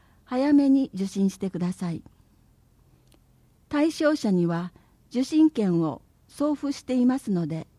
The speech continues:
受診方法、実施医療機関については、受診券に同封のチラシ、健康カレンダー、市ホームページでご確認ください。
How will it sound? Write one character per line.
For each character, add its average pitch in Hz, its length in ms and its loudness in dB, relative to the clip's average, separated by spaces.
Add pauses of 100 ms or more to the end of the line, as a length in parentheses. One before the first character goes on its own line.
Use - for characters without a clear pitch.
(580)
受 214 100 -2
診 269 320 2
方 240 300 -2
法、 170 400 -8 (440)
実 214 120 -2
施 - 340 -8
医 247 120 0
療 277 260 2
機 - 100 -20
関 214 240 0
に 180 100 0
つ - 160 -8
い 220 120 -4
て 175 160 -6
は、 165 240 -8 (520)
受 220 140 -2
診 302 320 4
券 190 260 0
に 165 140 2
同 254 240 0
封 262 260 -2
の 240 220 2
チ 240 160 -10
ラ 208 160 -2
シ、 - 320 -12 (460)
健 302 280 2
康 294 160 -2
カ 269 160 -6
レ 262 140 0
ン 202 160 2
ダ 165 80 -6
ー、 160 200 -8 (500)
市 - 420 -6
ホ 320 220 -2
ー - 20 2
ム 311 160 6
ペ 311 200 -2
ー 247 40 -4
ジ 175 160 -8
で 165 240 -6 (140)
ご 196 100 -6
確 233 280 -4
認 214 200 2
く 208 120 -8
だ 190 120 -4
さ 185 220 -8
い。 151 100 -10